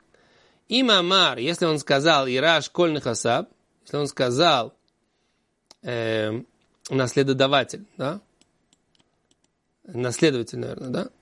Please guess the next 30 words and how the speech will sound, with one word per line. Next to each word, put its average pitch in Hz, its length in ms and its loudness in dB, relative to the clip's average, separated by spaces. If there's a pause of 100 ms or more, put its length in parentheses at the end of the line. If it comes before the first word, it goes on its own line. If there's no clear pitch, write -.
Он 135 160 0
сказал, 139 840 2 (380)
что - 220 -8
«Ираш 139 400 2
кольный 147 280 0
хасаб», 127 380 -2
он 139 100 -2
наследует 131 420 0
всё - 200 2
его 131 180 0
имущество, 160 340 -4
«Двора 185 240 0
в - 20 -20
Киеве», 147 220 -2
тогда 175 160 0
его 180 240 0 (300)
слова 147 300 0
существуют. - 500 -8 (720)
Почему? 196 840 2 (540)
Шираби 110 340 0
Йохан 135 200 0
бен 143 120 2
Бройка 180 380 2
омер, 247 420 0
ибо 180 140 -4
Раби 151 140 -2
Йохан 165 160 -2
бен 170 80 -2
Бройка 196 180 -4
говорит, 247 520 0